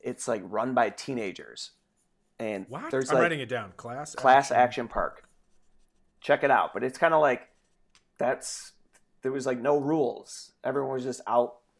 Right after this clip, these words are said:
Speaker 1: you know, we would walk the, the tracks here in, in our neighborhood and, you know, just go throw
Speaker 2: Yeah.
Speaker 1: rocks at stuff. Like,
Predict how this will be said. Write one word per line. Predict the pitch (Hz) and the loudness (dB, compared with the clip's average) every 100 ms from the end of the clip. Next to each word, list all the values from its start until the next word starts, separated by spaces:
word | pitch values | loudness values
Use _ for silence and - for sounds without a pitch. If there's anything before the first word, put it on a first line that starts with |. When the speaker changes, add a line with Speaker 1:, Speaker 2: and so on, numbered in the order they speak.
| _ - _ _ _ _ _ _ _ | _ -20 _ _ _ _ _ _ _
Speaker 1:
you | 123 | -8
know, | 101 87 - _ _ - | -6 -8 -10 _ _ -8
we | 139 | -6
would | 123 | -2
walk | 104 117 - | 0 0 -2
the, | 123 104 _ - | -8 -8 _ -10
the | 113 | -8
tracks | - 135 127 - | 0 2 2 0
here | 123 110 107 98 - | -4 -4 -4 -8 -10
in, | 104 - | -12 -10
in | 104 101 | -8 -6
our | 110 | -6
neighborhood | 101 76 85 95 95 | -6 -10 -8 -6 -6
and, | 80 69 _ _ _ _ _ _ _ - | -10 -20 _ _ _ _ _ _ _ -12
you | 101 | -10
know, | |
just | 104 117 - | -10 -8 -4
go | 123 | -4
throw | - 127 131 | -2 -2 2
Speaker 2:
Yeah. | |
Speaker 1:
rocks | 165 156 - | 2 2 0
at | - - | -8 -6
stuff. | - 78 - | -6 -6 -6
Like, | 85 | -10